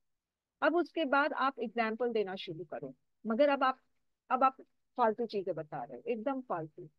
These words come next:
सीधे आपने बोल दिया, "डेमोक्रेटिक reform लेकर आते हैं, social movement democratic reform लेकर आते हैं", तो बस सीधे से आप social movement का example दो, democratic reform क्या लेकर आए वो बताओ।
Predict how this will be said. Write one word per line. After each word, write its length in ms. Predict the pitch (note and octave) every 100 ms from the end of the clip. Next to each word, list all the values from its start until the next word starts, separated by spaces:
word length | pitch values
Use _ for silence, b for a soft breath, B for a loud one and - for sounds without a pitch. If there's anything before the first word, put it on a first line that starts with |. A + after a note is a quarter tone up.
| _ _ _ _ _
सीधे 260 | - D#4 E4+
आपने 260 | E4+ E4
बोल 200 | D4 D#4
दिया, 120 | D4+ G4
"डेमोक्रेटिक 580 | F#4 C#4+ D4 D4 D#4+
reform 360 | D4 D4 C#4 C4+
लेकर 280 | C4+ C4 C4+
आते 300 | A#3+ A#3+ A#3
हैं, 80 | A3+
social 320 | C4+ C4+ D#4
movement 320 | D4+ D4 D4+
democratic 400 | C#4 C4+ C4 D4
reform 300 | C#4+ D4+ C#4+
लेकर 240 | D4 C#4+ C#4
आते 240 | C4+ C4+
हैं", 100 | D4+
तो 80 | D4
बस 160 | C4 D4
सीधे 420 | - D4 C#4+ D#4
से 120 | D#4
आप 100 | D4
social 280 | C4+ B3+ C#4
movement 280 | C#4+ C4+ C4+
का 60 |
example 500 | A#3+ G#3+ G#3+ A3+ D4+
दो, 280 | D4 E4 F4
democratic 560 | E4 A3 G#3 - A#3+ A#3
reform 280 | A3 A3+
क्या 180 | A3+ C4
लेकर 300 | C4+ C#4 C#4
आए 180 | C#4 C#4+
वो 240 | G3+ G#3 D#3+
बताओ। 280 | D3+ B2